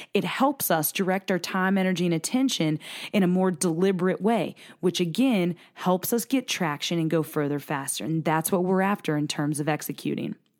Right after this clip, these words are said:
In episode fourteen, we heard from Bill Brennan, who's the Executive Vice President and Chief H R Officer for da-, the dairy industry. And he brought us the mindset that all landings are unique. So what Bill meant by that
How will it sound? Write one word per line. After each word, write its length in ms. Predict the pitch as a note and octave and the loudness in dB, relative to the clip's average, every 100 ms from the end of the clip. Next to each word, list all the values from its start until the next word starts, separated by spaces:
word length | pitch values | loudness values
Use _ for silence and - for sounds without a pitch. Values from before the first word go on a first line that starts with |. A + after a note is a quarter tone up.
| _ _ - - - - | _ _ -18 -16 -8 0
In 100 | A3+ | 2
episode 380 | D4 D4 D4+ G#3 | 2 2 0 2
fourteen, 560 | A#3 A3+ - G3 F3+ | 2 2 0 0 2
we 100 | F3+ | 2
heard 220 | C#3+ G#3 | 2 0
from 180 | G3 F3+ | 0 0
Bill 220 | E3 F#3 | 2 0
Brennan, 380 | E3+ D#3+ D#3 D3+ | 2 0 2 0
who's 260 | D3+ F3 D#3+ | 0 0 2
the 80 | F3+ | 0
Executive 460 | E3 G3+ G#3 G#3 | 2 0 0 0
Vice 240 | F#3 F3+ - | 2 0 0
President 320 | F3 D#3 E3 | -2 0 0
and 80 | D#3 | 0
Chief 260 | - F#3+ | -2 0
H 200 | F3 E3+ | 0 0
R 240 | D#3 D#3 D#3 | 0 0 0
Officer 560 | D3 D#3 - D#3 D3 - - - - - | 0 -2 -2 0 -2 -4 -14 -14 -16 -6
for 400 | - F3 E3 D#3 | 0 2 4 2
da-, 380 | F3 - E3+ | -2 0 0
the 120 | E3 E3+ | 0 0
dairy 380 | F3 E3+ E3+ | 2 4 2
industry. 540 | D3+ D3 - - D#3 C#3+ - - - | 2 0 -2 0 0 -2 -8 -18 -2
And 340 | F#3+ F3+ F3+ - | 2 4 2 -2
he 240 | - D4+ F4+ | 0 2 4
brought 220 | G4 C#4+ | 2 2
us 80 | - | 2
the 100 | F#3+ | 2
mindset 680 | E3+ E3 F3+ - D#3+ - | 2 2 2 2 0 0
that 120 | F3+ - | -2 2
all 340 | F3+ B3+ D#4 | 2 2 2
landings 460 | A#3+ A3+ A3 G3 F#3+ | 2 2 2 2 2
are 80 | |
unique. 560 | F3+ E3+ D3 D3+ - - _ _ _ _ - - | 2 2 0 -4 -8 -20 _ _ _ _ -16 -14
So 320 | - - B3 A3+ | -4 2 2 2
what 420 | A3+ A#3+ C4 G3 | 0 0 0 2
Bill 220 | D4+ E4+ | 2 4
meant 320 | A3+ G3 - | 4 2 0
by 220 | F#3 D3+ | 0 0
that 340 | D3 C#3+ C#3+ | 0 -2 -4